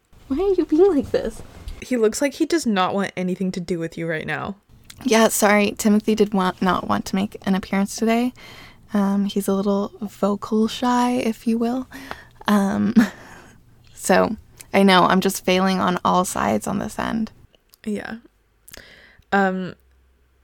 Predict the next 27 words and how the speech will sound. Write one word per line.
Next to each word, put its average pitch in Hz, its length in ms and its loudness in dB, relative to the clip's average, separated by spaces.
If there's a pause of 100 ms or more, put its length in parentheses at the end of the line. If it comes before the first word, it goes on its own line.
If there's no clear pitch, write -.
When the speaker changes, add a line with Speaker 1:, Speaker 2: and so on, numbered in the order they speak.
(180)
Speaker 2:
so, 190 380 2
since 214 260 -4
it's 214 120 -6
Aquarius 196 400 -2
season, 196 280 -4
I 180 80 0
want 175 240 -2
to 170 460 -4
talk 185 220 -2
about 185 200 -2
conspiracy 180 560 -6
the-, 220 320 -6 (180)
uh, 220 200 2
Speaker 1:
<laughs> - 20 -8
Speaker 2:
theories 233 360 -2
again, 233 380 -2 (420)
Speaker 1:
Okay. - 140 -6
Speaker 2:
because 202 280 2
I 190 240 2
saw 240 320 0
a 240 60 -2
conspiracy 208 500 -2
theory 202 300 -2
since 190 280 -6
our 185 120 0
last 160 280 -2
episode 202 520 -4